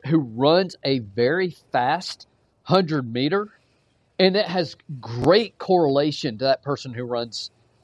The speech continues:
a, a fast mile. However, the opposite is not true. You can't take someone who runs a good mile and have them run a faster hundred.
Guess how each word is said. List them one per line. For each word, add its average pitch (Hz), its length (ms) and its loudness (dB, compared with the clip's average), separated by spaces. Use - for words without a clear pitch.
a, 156 120 6
a 147 80 2
fast 117 400 0
mile. 143 480 -4
However, 180 600 2
the 156 280 -6
opposite 156 640 -6
is 156 140 -8
not 180 260 -4
true. 120 280 -8
You 135 140 -6
can't 214 300 -4
take 202 180 -2
someone 160 400 -2
who 147 100 -2
runs 143 460 -2
a 131 60 -4
good 117 340 -2
mile 131 480 0
and 160 120 4
have 147 180 4
them 135 140 -2
run 131 160 0
a 120 40 -8
faster 120 420 -4
hundred. 156 440 -8